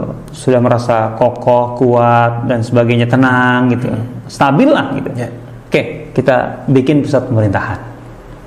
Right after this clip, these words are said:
Speaker 2: Dipilihlah Baghdad.
Speaker 1: Dipilihlah Baghdad.
Speaker 2: Hmm.
Speaker 1: Nah, nah, tapi bukan berarti dipilihlah Baghdad di sini. Baghdad adalah sebuah kota yang sudah jadi.
Speaker 2: Hmm.
Speaker 1: Baghdad itu kawasan.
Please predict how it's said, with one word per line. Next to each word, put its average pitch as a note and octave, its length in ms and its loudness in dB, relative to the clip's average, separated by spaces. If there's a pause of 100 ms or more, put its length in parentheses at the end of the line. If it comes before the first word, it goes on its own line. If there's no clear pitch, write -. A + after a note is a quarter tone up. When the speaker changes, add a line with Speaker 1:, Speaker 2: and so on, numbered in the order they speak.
(220)
Speaker 2:
Dipilihlah A2+ 540 2
Baghdad. G#2+ 360 0 (280)
Speaker 1:
Dipilihlah D3+ 680 4 (320)
Baghdad. B2+ 520 2 (100)
Speaker 2:
Hmm. G2+ 240 -8
Speaker 1:
Nah, - 160 -6 (880)
nah, G2 160 -2
tapi G#2+ 300 2
bukan C3+ 180 4
berarti A#2 300 4
dipilihlah A#2+ 420 4
Baghdad A#2 320 4
di A2+ 80 2
sini. D#3+ 240 2
Baghdad C3+ 380 2
adalah C#3 180 2
sebuah C3 320 2
kota B2+ 220 0
yang E3+ 100 2
sudah B2 220 2
jadi. E3+ 480 2 (480)
Speaker 2:
Hmm. G#2+ 640 -6 (320)
Speaker 1:
Baghdad D#3 400 4
itu C4 100 2
kawasan. F#3+ 600 2